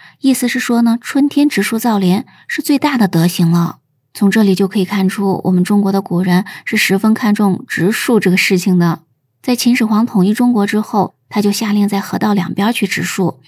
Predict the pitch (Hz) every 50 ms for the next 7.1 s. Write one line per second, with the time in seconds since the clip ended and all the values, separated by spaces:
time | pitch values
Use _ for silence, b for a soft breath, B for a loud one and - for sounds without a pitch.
0 | b b b b b b - - 220 202 196 202 - 233 226 226 240 254 254 254
1 | - - 180 185 190 185 185 - - _ _ _ _ - - - 220 220 240 262
2 | 262 262 233 233 233 226 220 - 202 202 214 208 214 220 - - - 220 214 208
3 | 196 180 202 - - 226 220 220 226 226 233 240 285 B B B B B B B
4 | B 175 170 175 - - - - - 160 - 202 - 190 180 - 190 185 - -
5 | _ _ _ _ _ _ - 208 214 202 196 185 - 208 202 208 202 190 185 190
6 | 202 226 233 214 185 190 190 180 170 185 214 233 226 185 170 170 170 175 180 -
7 | -